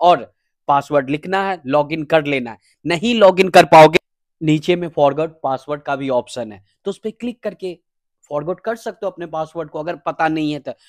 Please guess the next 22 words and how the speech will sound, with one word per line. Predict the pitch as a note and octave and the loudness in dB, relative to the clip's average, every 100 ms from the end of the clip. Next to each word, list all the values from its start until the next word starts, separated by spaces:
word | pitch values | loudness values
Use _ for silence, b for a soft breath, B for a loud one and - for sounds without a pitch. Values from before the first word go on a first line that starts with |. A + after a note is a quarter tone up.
| b b | b b
वैसे | D#3+ D#3+ G3+ | -8 -6 -8
कैसे | F#3+ F3+ - G#3+ | -4 -4 -2 -2
लॉगिन | F3+ E3+ D#3+ D#3 | -2 -6 -8 -8
करना, | C3+ B2 | -8 -8
इस | C#3+ D#3 | -8 -2
टॉपिक | E3 D#3+ F3+ - | 0 0 -2 -4
पे | F3+ | -6
भी | F#3 | -4
मैंने | E3+ E3+ | -4 -4
डिटेल | D#3 D3 D3+ E3 | -6 -6 -6 -4
वीडियो | D#3 D3+ D#3 | -4 -2 -2
बना | D3+ E3 | 0 2
रखा | D3 - | 0 -2
है, | A2 _ _ _ - | -12 _ _ _ -8
वीडियो | E3+ G3 F#3 F#3+ | -4 -4 0 0
का | D#3+ E3+ | 2 0
लिंक | F#3+ E3+ | 0 0
आपको | D#3 E3+ | 0 0
डिस्क्रिप्शन | D#3 D3+ E3+ D3 E3+ | -2 -2 -2 -2 -2
में | E3+ | -4
मिल | E3 D3+ | -4 -4
जाएगा। | D3+ | -4